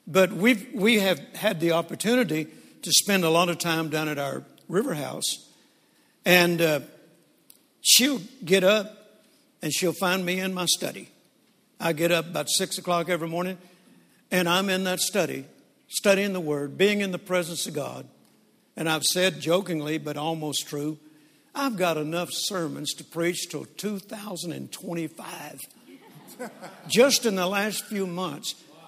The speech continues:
of, of things that the Lord has given me. Amen. I've spent a lot of time in His presence. That's the reason I've got joy in the midst of adversity. Not only that,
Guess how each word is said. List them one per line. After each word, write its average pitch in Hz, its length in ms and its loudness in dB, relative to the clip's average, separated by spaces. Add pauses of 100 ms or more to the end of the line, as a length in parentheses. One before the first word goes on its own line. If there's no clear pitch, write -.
of, 165 200 0
of 151 240 -2 (300)
things 233 300 2
that 175 180 -2
the 175 80 -6
Lord 185 280 -2
has 151 240 -6 (180)
given 170 320 -4
me. 131 180 -18 (960)
Amen. 180 440 -2 (960)
I've 254 280 0
spent 220 360 0
a 165 100 -2
lot 196 220 2
of 180 100 -2
time 190 300 -4
in 156 120 -2
His 147 240 -4
presence. - 640 -6 (580)
That's 233 260 2
the 233 80 0
reason 208 260 2
I've 196 200 -2
got 165 320 -2
joy 156 640 -2
in 170 180 -4
the 156 60 -6
midst 185 340 -4
of 160 80 -8
adversity. 175 640 -4 (1800)
Not 190 220 2
only 185 220 0
that, 220 200 2